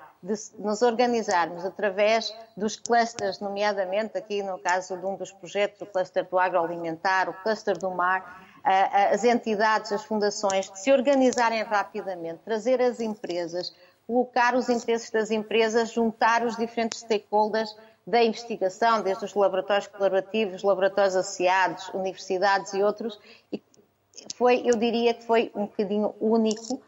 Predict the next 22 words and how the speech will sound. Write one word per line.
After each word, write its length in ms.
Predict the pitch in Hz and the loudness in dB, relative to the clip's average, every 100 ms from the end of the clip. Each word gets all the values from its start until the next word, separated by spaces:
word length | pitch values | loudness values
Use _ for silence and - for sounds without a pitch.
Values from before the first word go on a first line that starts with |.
| _ - | _ -6
porque 180 | 208 - - | -6 -6 -4
de 60 | |
facto 320 | 233 214 - 220 | -2 0 -2 -2
concretizou-se 1040 | 233 233 233 233 220 185 180 202 202 - 220 _ _ _ | 2 0 -2 -8 -4 -4 0 0 0 -6 -10 _ _ _
projetos 600 | 226 202 208 233 220 - | -4 0 2 2 0 -12
que 180 | - 233 | -4 -4
pa-, 180 | - 214 - - | -2 -4 -4 -4
poderiam 360 | 226 240 254 233 | 0 4 4 4
pensar, 540 | 220 220 220 214 - | 0 2 0 0 0
parecer 320 | 208 - 208 | -4 0 0
impensáveis 880 | 247 247 226 208 202 196 190 196 196 - - _ - | 4 4 4 0 0 2 2 0 -6 -10 -20 _ 0
com 120 | 226 | 2
o 160 | 233 233 | 4 4
número 460 | 262 269 208 190 | 6 4 4 0
de 160 | 170 202 | 0 -2
parceiros, 720 | - 185 - 190 190 190 - - _ - | 0 -6 -2 0 0 -2 -10 -20 _ -4
mas 140 | 226 | -4
que 120 | - | -4
de 60 | - | -2
facto 320 | 226 220 - | -2 -2 -8
estão 180 | - 220 | -10 -10
co-, 240 | 220 214 | -8 -10